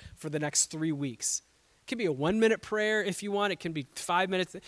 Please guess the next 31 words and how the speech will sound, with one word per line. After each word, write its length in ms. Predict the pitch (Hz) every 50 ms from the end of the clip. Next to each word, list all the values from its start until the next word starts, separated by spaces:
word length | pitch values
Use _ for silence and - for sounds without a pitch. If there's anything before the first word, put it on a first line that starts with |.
| - - _
Like, 160 | - 175 -
no 280 | 170 180 185 226 247 262
prescription 580 | - - 208 - - - 196 185 - - 175
on 140 | 156 143 143
what 140 | 156 160 -
that 120 | 180 156 143
has 220 | - 170 156 - -
to 100 | - 143
look 220 | 143 143 - -
like. 300 | 135 123 110 110 - - - _ _ - - - - -
But 120 | 156 139
once 380 | 143 139 139 160 170 190 - -
per 220 | - - 185 175
day, 400 | 160 143 165 156 143 127 123 120 - - - _
we're 100 | 151 151
gonna 140 | 151 147
orient 460 | 147 - 170 165 170 170 170 165 - 156
our 100 | 143 139
mind, 520 | 139 143 147 151 160 170 175 180 180 170
our 100 | - 151
thought 340 | 131 - - 180 156 156 -
life, 280 | 175 160 151 160 151 -
and 100 | 165 151
our 60 | 135
prayer 320 | - - - 156 147 143
life 260 | 139 135 131 131 127 -
towards 300 | - 156 156 156 147 -
those 180 | 160 156 143
who 100 | - 151 143
are 60 | 135
lost 460 | 131 131 131 127 127 131 - - -